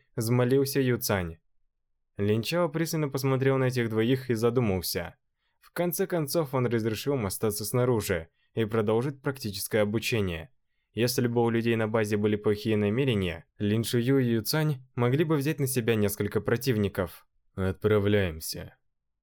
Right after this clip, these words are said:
Восстановившись до своего пикового состояния,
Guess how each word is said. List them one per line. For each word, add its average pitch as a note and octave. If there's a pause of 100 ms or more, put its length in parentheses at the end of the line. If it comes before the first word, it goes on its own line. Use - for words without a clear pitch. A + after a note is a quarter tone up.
(320)
Восстановившись A#2+
до A2+
своего A#2
пикового A2
состояния, G#2+